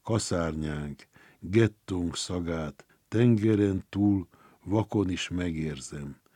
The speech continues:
mert néhány száz épületének én adtam arányos vagy idétlen alakot, mert múltját megírom, jövőjét megtervezem,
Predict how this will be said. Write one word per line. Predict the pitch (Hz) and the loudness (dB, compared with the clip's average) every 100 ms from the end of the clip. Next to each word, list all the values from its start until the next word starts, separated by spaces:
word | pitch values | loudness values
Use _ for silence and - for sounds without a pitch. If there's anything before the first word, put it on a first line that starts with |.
| _ - - _ | _ -20 -20 _
mert | 117 117 - - - - | 0 2 -2 -12 -20 -16
néhány | - 117 151 160 120 117 117 | 4 10 12 12 10 6 4
száz | 110 - 117 107 | 2 2 4 2
épületének | 110 127 117 110 104 101 - 101 92 92 - - - | 4 2 4 2 2 0 0 0 0 -4 -8 -20 -20
én | - 131 131 117 | 0 8 8 8
adtam | 107 104 _ 101 98 90 - _ _ - | 4 0 _ 0 2 0 -6 _ _ 0
arányos | 120 117 113 104 104 104 - - _ - _ | 6 8 8 8 6 4 0 -6 _ -20 _
vagy | 98 98 117 | -2 0 2
idétlen | 123 117 104 95 95 | 6 6 6 4 -2
alakot, | 104 117 92 80 - - - - _ | 0 0 0 -2 -8 -12 -14 -20 _
mert | 110 113 110 - | 2 4 4 4
múltját | 110 143 151 - 110 101 98 | 6 8 8 6 4 4 2
megírom, | 98 98 95 95 101 113 104 - _ - _ | 2 2 2 2 2 2 0 -6 _ -20 _
jövőjét | - 113 135 117 107 98 90 87 | 4 8 10 10 8 6 2 0
megtervezem, | 98 101 - 107 104 95 98 95 107 107 | 0 0 -2 0 0 0 0 2 2 0